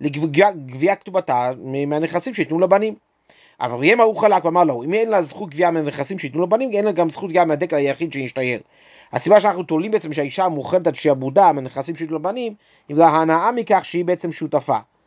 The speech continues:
ולאישה הזו אין שום הבדל בעצם, אין שום הבדל בין אם הנכסים שניתנו לבנים ניתנו להם כולם במתנה, או רק חלק מהם ניתן להם במתנה,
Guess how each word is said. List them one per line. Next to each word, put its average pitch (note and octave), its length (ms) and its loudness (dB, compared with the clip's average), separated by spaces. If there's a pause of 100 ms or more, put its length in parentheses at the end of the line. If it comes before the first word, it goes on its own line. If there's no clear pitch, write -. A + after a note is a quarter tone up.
(420)
ולאישה C3+ 920 0
הזו G3 120 4
אין G3+ 100 -2
שום G#3 140 -2
הבדל G3 260 4
בעצם, F3 520 0 (640)
אין E3 100 -8
שום G3+ 120 0
הבדל F#3+ 200 2
בין F#3 140 2
אם F#3+ 60 -2
הנכסים F3+ 320 -2
שניתנו F3+ 220 0
לבנים F3 280 2
ניתנו E3+ 240 -2
להם D#3+ 300 4 (300)
כולם F3 300 2
במתנה, D3+ 380 2
או F#3+ 80 4
רק F3 160 2
חלק E3+ 160 -2
מהם G3 120 0
ניתן F3 260 0
להם F3 100 -2
במתנה, E3 460 2